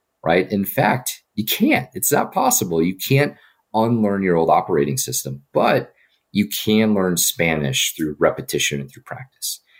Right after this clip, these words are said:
Mental skills as it relates to who you are as an athlete, in your training, out of your training, in your racing, all of that, it's like, it's like learning Spanish.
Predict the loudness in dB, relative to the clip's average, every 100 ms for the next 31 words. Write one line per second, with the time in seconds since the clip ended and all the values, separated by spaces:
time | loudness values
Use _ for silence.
0 | _ _ -2 -2 0 -2 -4 -2 0 0
1 | 0 -2 0 2 2 0 -2 -2 -2 2
2 | 4 2 0 -6 -6 -6 -4 -2 -2 -2
3 | -10 _ _ _ -2 2 2 0 0 2
4 | 2 0 -4 0 2 4 2 2 2 2
5 | 2 -2 -2 0 2 2 2 0 0 -2
6 | -4 -8 _ _ _ _ -4 2 2 2
7 | 0 0 0 0 -2 -8 -4 -2 0 0
8 | 2 0 0 -2 -4 -12 -16